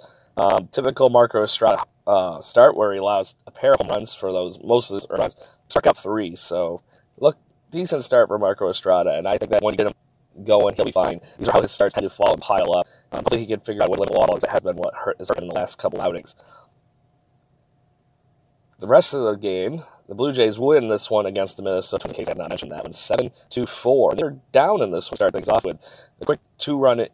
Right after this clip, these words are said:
uh, first inning, the Joe home run, as I had mentioned, and then an Eddie Rosario ho-, double run and run. So got the, uh, Blue Jays behind the ball a little bit out the bat. But in the next, Kendrys Morales, his first home run, Justin Smoak singled and drove in Luke Maile. Blue Jays tied everything right back up at two at that point.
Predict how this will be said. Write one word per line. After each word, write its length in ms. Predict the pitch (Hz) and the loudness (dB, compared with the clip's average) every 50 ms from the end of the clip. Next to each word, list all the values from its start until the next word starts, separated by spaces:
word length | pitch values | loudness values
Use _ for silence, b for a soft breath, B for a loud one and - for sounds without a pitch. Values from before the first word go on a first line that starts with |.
| _ _ - | _ _ 0
uh, 220 | 98 95 - 107 | 2 2 2 2
first 160 | - - - - | 0 -2 -2 0
inning, 160 | 110 113 - | -2 -4 -2
the 60 | - | 0
Joe 100 | 110 104 | 2 2
home 320 | - - 110 104 95 95 | 2 4 2 0 0 0
run, 140 | 95 98 101 | -2 -2 0
as 200 | 101 98 98 101 | -2 -2 -4 -4
I 120 | 90 90 90 | -6 -6 -6
had 180 | 87 82 87 | -6 -6 -6
mentioned, 460 | 92 92 98 98 - - 98 95 92 | -6 -6 -6 -6 -8 -10 -10 -10 -10
and 160 | - - 95 92 | -8 -6 -6 -6
then 280 | 87 87 87 82 - - _ - | -4 -6 -6 -8 -10 -12 _ -12
an 120 | 92 98 - - | -8 -6 -4 -2
Eddie 180 | 107 104 - b b b b b | -2 -4 -4 b b b b b
Rosario 340 | - - - 113 - - - | -6 0 0 0 0 0 -2
ho-, 140 | - - - - | -6 -6 -2 -2
double 180 | - - - - | -2 -2 -2 -2
run 140 | - - - | -2 -2 -2
and 80 | - - | -2 -4
run. 320 | - 90 82 76 67 - | -6 -6 -6 -8 -12 -14
So 420 | - - - 92 90 85 80 71 _ b b b b b b b _ - | -12 -6 -2 -2 -2 -2 -4 -8 _ b b b b b b b _ 2
got 200 | - 120 131 - | 4 4 4 6
the, 480 | 120 120 117 113 113 113 110 110 107 101 | 4 4 4 4 4 2 2 4 4 4
uh, 140 | 98 95 | 4 4
Blue 160 | 92 113 123 123 | 2 0 -4 -2
Jays 240 | 113 110 104 98 | -2 -4 -4 -4
behind 280 | - 95 98 110 104 104 | -6 -8 -6 -4 -6 -2
the 40 | - | 2
ball 160 | 98 98 95 | 4 4 4
a 20 | |
little 140 | 104 110 107 | 4 2 0
bit 140 | - - - | 0 0 -2
out 60 | - | -2
the 60 | - | 0
bat. 220 | - 107 - - - - | -2 -4 -4 -4 -8 -2
But 80 | - 104 | 2 2
in 80 | 120 120 | 2 4
the 60 | 107 | 4
next, 160 | 120 117 - | 2 2 0
Kendrys 220 | - 113 110 - - | 0 -4 -4 -4 -2
Morales, 260 | 104 107 107 101 - | -2 0 0 0 -2
his 120 | - - | -4 -4
first 200 | - 135 131 - | -2 -2 0 2
home 80 | 123 113 | 2 0
run, 200 | 113 110 110 107 - - - | 2 0 -2 -4 -8 -4 -4
Justin 160 | - - - | -4 -2 -2
Smoak 320 | - - 120 117 113 - | -8 -2 2 2 2 2
singled 600 | - - - - - 127 120 131 131 131 131 117 | 2 -6 -8 -8 -4 -4 -4 -2 0 -2 0 -2
and 100 | 107 92 | -4 -6
drove 200 | 90 104 104 101 | 0 0 0 0
in 80 | 104 92 | 0 -4
Luke 240 | 92 107 104 - - | -6 -6 -8 -8 -8
Maile. 500 | 92 95 98 107 104 101 104 104 104 107 b b b b b _ _ | -4 -2 -2 0 0 0 0 -2 -2 -6 b b b b b _ _
Blue 160 | - 123 135 127 | -4 -4 -4 0
Jays 280 | 113 113 104 - - | 2 2 2 2 -2
tied 300 | - - 104 98 98 95 95 | -4 0 2 2 2 2 2
everything 360 | 90 90 92 95 90 90 87 | -2 -2 -4 -6 -8 -6 -2
right 220 | 92 92 90 - | -2 -2 -2 -2
back 280 | - 90 87 87 87 92 | -4 -4 -4 -4 -2 -4
up 160 | 87 - - | -4 -4 -6
at 120 | - - | -20 -16
two 240 | - - - 120 95 | -14 -8 -4 -4 -4
at 120 | 85 - - | -4 -2 0
that 220 | 90 95 90 - | 0 0 0 0
point. 320 | - - 123 120 101 - | -2 -2 0 0 0 -2